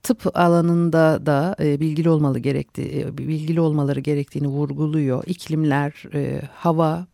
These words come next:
arazilerin sağlığı açısından uygun olup olmadığı ve çeşitli suların kullanımı konularında, e,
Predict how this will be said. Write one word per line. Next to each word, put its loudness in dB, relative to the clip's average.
arazilerin 2
sağlığı -2
açısından -4
uygun -2
olup -6
olmadığı 0
ve -2
çeşitli 2
suların 0
kullanımı -2
konularında, -2
e, -4